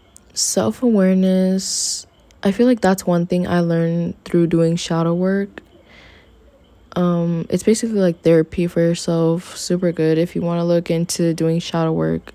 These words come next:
I totally recommend it. But it just, um, it's to heal areas of yourself that you feel that you need to heal. Because, you know, everyone needs to heal from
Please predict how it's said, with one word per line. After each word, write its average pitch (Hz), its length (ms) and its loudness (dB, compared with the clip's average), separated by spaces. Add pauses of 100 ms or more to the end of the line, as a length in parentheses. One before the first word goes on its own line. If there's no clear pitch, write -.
I 170 520 0
totally 170 460 -2
recommend 160 540 -4
it. 160 220 -2 (1400)
But 196 640 2
it 220 280 4
just, - 720 -4 (180)
um, 196 340 0
it's 196 280 0
to 254 140 2
heal 190 720 0
areas 185 640 2
of 202 160 -4
yourself 208 480 -4
that 170 180 0
you 165 220 -4
feel 170 400 0
that 165 160 2
you 165 140 0
need 165 220 0
to - 120 -4
heal. 156 560 0 (1300)
Because, 180 800 -2
you 208 60 -2
know, 170 240 -2
everyone 185 360 -2
needs 151 280 -6
to 165 80 -10
heal - 420 -8
from 170 560 -8